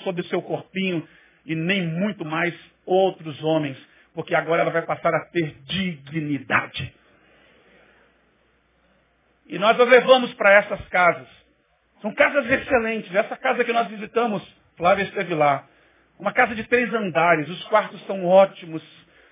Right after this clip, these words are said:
a cozinha maravilhosa, banheiros limpinhos, elas têm roupa, elas têm educação. Elas passam o dia inteiro na escola.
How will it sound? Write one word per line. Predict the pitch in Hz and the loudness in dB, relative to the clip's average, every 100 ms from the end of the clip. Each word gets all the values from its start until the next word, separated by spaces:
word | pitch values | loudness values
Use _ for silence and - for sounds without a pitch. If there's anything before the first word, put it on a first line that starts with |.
| _ | _
a | 165 | -10
cozinha | 214 180 226 208 | -4 -4 -4 -2
maravilhosa, | 202 208 190 175 180 190 185 | 2 2 0 4 6 6 2
banheiros | 214 208 196 185 | -4 -4 -6 -8
limpinhos, | 202 175 196 196 185 | -10 -10 -12 -10 -2
elas | 202 - | -2 -2
têm | 214 | -8
roupa, | 151 202 - | -6 -4 -2
elas | 226 226 | -2 0
têm | 247 | 2
educação. | 247 262 247 165 160 - - 254 - - 392 277 202 135 _ _ _ _ _ _ _ _ _ | 6 8 8 4 -8 -8 -8 -10 -10 -6 -4 -4 -6 -12 _ _ _ _ _ _ _ _ _
Elas | 247 269 | -2 -2
passam | - 269 269 262 | 0 -2 -2 -8
o | |
dia | 208 | -8
inteiro | 262 226 254 247 | -8 -4 -4 -2
na | 233 | -6
escola. | - - 233 233 226 175 131 | -6 -8 0 2 2 0 -6